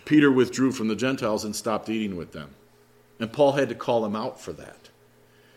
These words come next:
Peter resorted back to legalism, and he began to stumble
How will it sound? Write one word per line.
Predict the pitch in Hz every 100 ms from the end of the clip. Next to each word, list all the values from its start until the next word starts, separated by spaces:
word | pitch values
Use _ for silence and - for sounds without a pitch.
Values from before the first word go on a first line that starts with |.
| _
Peter | - 247
resorted | 254 156 143 147 117
back | 120 120 -
to | 120
legalism, | 113 143 208 123 90 85 73
and | 98
he | 101
began | 113 127 143
to | 123
stumble | - - 139 180 127 87 -